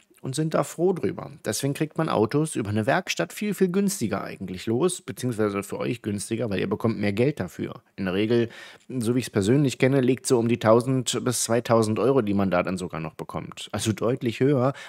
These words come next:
als die Angebote der Straßenverkäufer mit den, äh, hundertfünfzig Euro, die man da oft hat. Es gibt aber noch andere Betrugsmaschen mit Auto, äh, in Verbindung. Ihr seht ein Angebot bei eBay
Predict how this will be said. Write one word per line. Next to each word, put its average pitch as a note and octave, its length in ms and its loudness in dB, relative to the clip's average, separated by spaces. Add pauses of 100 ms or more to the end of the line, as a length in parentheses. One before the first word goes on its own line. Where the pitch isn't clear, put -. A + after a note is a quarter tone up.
als - 180 -4
die G#2 140 -2
Angebote A#2 560 0
der A2+ 120 0
Straßenverkäufer G2 1080 -4 (180)
mit G2 180 -4
den, G2 340 0
äh, F#2 320 -2
hundertfünfzig A2+ 840 -2
Euro, D#2 200 -2
die F3+ 120 -6
man F3+ 160 -6
da - 120 -6
oft - 260 -10
hat. - 260 -12 (2250)
Es G#2+ 100 -2
gibt F3 220 0
aber F3 100 0
noch D#3+ 140 0
andere E3+ 300 -4
Betrugsmaschen F2 840 -6 (140)
mit - 560 -8
Auto, G2 560 0
äh, F#2+ 320 2 (100)
in G2+ 80 -2
Verbindung. F2+ 580 -4 (1080)
Ihr B2 100 2
seht F3+ 220 4
ein E3 200 2
Angebot E3+ 420 0
bei D#3 100 2
eBay E3 440 0